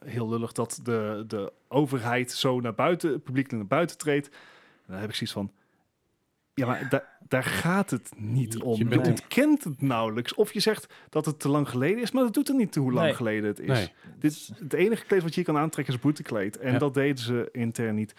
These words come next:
Speaker 3: Nee.
Speaker 1: Ontzettend veel backlash. Ehm,
Speaker 3: Heel veel.
Speaker 1: het is, ja, eh, <laughs> de, het is een beetje klaar. Ik ben gewoon klaar met Blizzard op het moment.
Speaker 3: Ja.
Speaker 2: Ja.
Speaker 1: Ik vind
Speaker 3: Ja,
Speaker 1: Overwatch
Speaker 3: zeker.
Speaker 1: heel erg leuk.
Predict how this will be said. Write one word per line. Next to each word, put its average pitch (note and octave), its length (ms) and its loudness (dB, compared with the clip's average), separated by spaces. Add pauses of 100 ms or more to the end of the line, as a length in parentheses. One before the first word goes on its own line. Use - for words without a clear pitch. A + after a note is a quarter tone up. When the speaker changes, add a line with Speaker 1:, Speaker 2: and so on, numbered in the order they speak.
(120)
Speaker 3:
Nee. C#3 120 -4 (300)
Speaker 1:
Ontzettend F#3 540 4
veel D#3 160 2
backlash. D3 640 0
Ehm, B2+ 540 2
Speaker 3:
Heel A#2+ 300 -6
veel. C3 260 -8 (240)
Speaker 1:
het C#3+ 220 2
is, - 460 -2 (120)
ja, D3 440 6
eh, B2+ 460 -2 (100)
<laughs> D3 200 -6 (440)
de, G#2 380 -4
het - 240 -14
is - 140 -14
een B2+ 100 -8
beetje D3+ 320 0
klaar. - 200 -4
Ik C#3 80 -2
ben A#2+ 420 -2
gewoon G#2 160 -6
klaar - 280 -8
met G#2+ 120 -6
Blizzard D3 340 -2
op A2 80 -6
het A2+ 100 -6
moment. G#2 280 -2
Speaker 3:
Ja. A2 200 4
Speaker 2:
Ja. G#2+ 100 2
Speaker 1:
Ik G2+ 100 -4 (180)
vind C#3+ 160 2
Speaker 3:
Ja, G2 60 -2
Speaker 1:
Overwatch D3+ 320 6
Speaker 3:
zeker. E3 160 -6
Speaker 1:
heel - 300 2
erg - 200 -2
leuk. A#3 340 -6